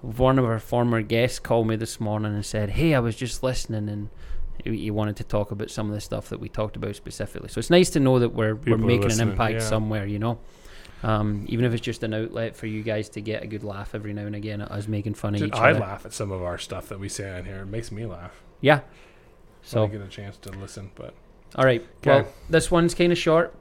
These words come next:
Speaker 1: It's only
Speaker 2: It's all right.
Speaker 1: forty-seven minutes so far, but that's not a bad thing.
Speaker 2: That's a good thing.
Speaker 1: Uh, we appreciate you guys,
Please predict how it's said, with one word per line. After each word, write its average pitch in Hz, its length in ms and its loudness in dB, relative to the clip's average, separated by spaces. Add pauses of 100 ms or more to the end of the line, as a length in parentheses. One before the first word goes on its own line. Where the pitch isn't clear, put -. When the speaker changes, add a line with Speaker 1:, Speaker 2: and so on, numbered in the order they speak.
(140)
Speaker 1:
It's - 180 -12
only 147 180 -2
Speaker 2:
It's - 100 -4
all 151 60 6
right. 143 80 6
Speaker 1:
forty-seven 143 340 6
minutes 143 280 6
so 143 140 2
far, 143 220 4
but 123 140 2
that's 127 260 2
not 151 140 2
a - 20 -4
bad 131 260 6
thing. 131 200 0
Speaker 2:
That's - 160 -6
a 117 60 -10
good 92 220 -12
thing. 87 280 -14
Speaker 1:
Uh, 110 420 4 (140)
we 120 200 4
appreciate 139 580 2
you 123 200 0
guys, 113 580 -4